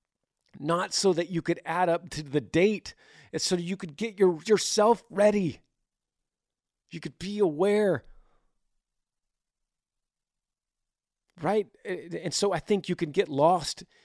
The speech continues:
in eschatology and the science of it, if that's a thing. You can get lost in that and forget that the whole purpose is your response to Jesus through faith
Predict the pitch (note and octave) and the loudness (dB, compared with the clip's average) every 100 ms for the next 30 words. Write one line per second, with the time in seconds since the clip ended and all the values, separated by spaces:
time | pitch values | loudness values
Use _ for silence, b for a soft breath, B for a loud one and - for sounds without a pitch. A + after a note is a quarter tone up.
0 | b b C#3+ D#3+ - - - F3+ F#3+ F3+ | b b -4 -4 -6 -8 -4 0 2 2
1 | A2 B2 A2+ b b b b C3 C3 A#2+ | 0 -10 -12 b b b b -8 -8 -8
2 | A2+ - D3 G#3 D#3 - - A#2+ G#2+ D3 | -6 -4 -2 0 0 -4 -12 -10 -8 -8
3 | - _ _ G2+ - - - A2+ - - | -10 _ _ -18 -14 -14 -12 -12 -12 -14
4 | A#3 - B2 C3 C3+ A#2 _ b b b | -18 -10 -6 -6 -8 -16 _ b b b
5 | b b C#3+ C3 D#3 F#3+ C#3+ D3 E3 - | b b -8 -6 -2 -2 2 0 0 -4
6 | B2 G#2+ G2 - - A2+ - A#2+ - D3+ | -8 -8 -10 -12 -14 -16 -12 -8 -4 -4
7 | - - b b b b - B2+ - - | -4 -18 b b b b -8 -8 -8 -10
8 | D3+ E3 D#3 - _ - D#3+ D#3 D3 - | -4 -2 -2 -6 _ -8 -6 -4 -4 -6
9 | - b C3 A#2 D3+ C3 - - C3+ C#3 | -14 b -8 -4 -2 -2 -4 -6 -6 -6
10 | C#3+ - - _ - A2+ C#3+ D3+ C#3+ C3+ | -6 -10 -16 _ -20 -10 -4 -4 -2 -4
11 | - - _ B2 G#2+ - C3+ C#3 C3+ | -6 -12 _ -12 -10 -4 0 0 -2